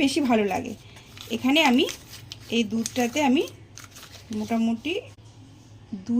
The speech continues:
চামচ মতো, দেখো, দু চামচ মতো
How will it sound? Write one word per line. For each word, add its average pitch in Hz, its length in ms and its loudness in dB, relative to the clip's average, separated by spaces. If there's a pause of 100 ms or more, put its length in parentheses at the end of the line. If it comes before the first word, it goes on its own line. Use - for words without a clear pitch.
(100)
চামচ 240 320 4 (120)
মতো, 220 240 -2 (3000)
দেখো, 233 240 -10 (120)
দু 226 140 0
চামচ 269 320 2
মতো 269 140 2